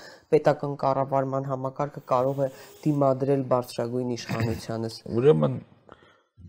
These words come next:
Speaker 2: մի պահ դատական համակարգը մի կողմ թողնենք, անդրադառնամ այդ ձեր հարցին, եկեք գանք գործադիրին։
Speaker 1: Մհմ։
Speaker 2: Ը, եթե ամբողջությամբ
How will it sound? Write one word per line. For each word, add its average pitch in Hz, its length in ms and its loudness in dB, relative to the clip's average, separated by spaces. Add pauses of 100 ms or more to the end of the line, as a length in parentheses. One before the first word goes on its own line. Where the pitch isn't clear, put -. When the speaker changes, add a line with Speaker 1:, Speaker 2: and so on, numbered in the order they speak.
(280)
Speaker 2:
մի 120 240 0
պահ 110 280 6 (220)
դատական 90 600 0
համակարգը 85 600 -2
մի 90 140 -4
կողմ 90 240 -4
թողնենք, 101 460 -8
անդրադառնամ 80 760 -4
այդ 53 160 -10
ձեր 60 240 -8
հարցին, 73 480 -8
եկեք 104 340 -8
գանք 101 240 0
գործադիրին։ 71 800 -4 (100)
Speaker 1:
Մհմ։ 170 320 -2 (360)
Speaker 2:
Ը, 87 160 2 (1040)
եթե 135 480 6 (680)
ամբողջությամբ 110 1120 -2